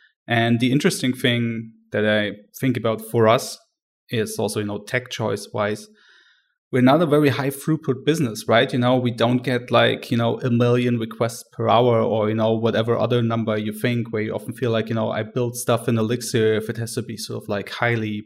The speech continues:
parallel and it needs to do all of these load spikes and whatnot, you know? You don't onboard someone that often. You don't, you know, add your sick days or your vacation days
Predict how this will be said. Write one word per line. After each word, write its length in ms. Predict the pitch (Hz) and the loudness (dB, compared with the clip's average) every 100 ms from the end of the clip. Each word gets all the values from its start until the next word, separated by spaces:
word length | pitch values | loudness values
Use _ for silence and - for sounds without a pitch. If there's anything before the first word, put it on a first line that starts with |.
| - | -6
parallel 560 | 123 131 123 113 107 | -2 0 0 0 0
and 160 | 107 107 | 0 0
it 80 | 107 | -2
needs 280 | 113 110 - | -4 -6 -8
to 100 | 110 | -8
do 220 | 113 110 | -6 -4
all 200 | 104 110 | -2 -2
of 100 | 107 | -4
these 120 | 117 | -4
load 220 | 110 123 123 | -2 -2 -2
spikes 360 | - 117 110 | -2 -2 -4
and 100 | 110 107 | -8 -8
whatnot, 400 | 107 107 101 110 | -8 -6 -6 -4
you 80 | |
know? 220 | 107 113 113 - - _ | -4 -4 -6 -16 -20 _
You 80 | 127 | 2
don't 280 | 135 143 - | 4 4 2
onboard 540 | 131 156 135 120 117 | 2 2 4 2 0
someone 460 | - 113 110 107 104 | -2 -2 0 -2 -2
that 140 | 104 | -2
often. 320 | 107 120 - | -2 -4 -4
You 80 | 107 | -4
don't, 300 | 107 110 113 | -2 -2 -2
you 60 | 117 | -4
know, 240 | 117 113 - - _ | -4 -4 -10 -20 _
add 320 | 123 120 120 120 - _ | 0 0 0 -4 -20 _
your 480 | 139 117 110 107 104 | -4 0 0 0 -2
sick 360 | - - 143 147 | -2 0 0 2
days 360 | 113 107 104 | 2 2 0
or 80 | 107 | -2
your 120 | 110 | -4
vacation 440 | 110 110 127 131 117 | -4 -2 -2 -2 -4
days 340 | 104 101 - | -4 -8 -12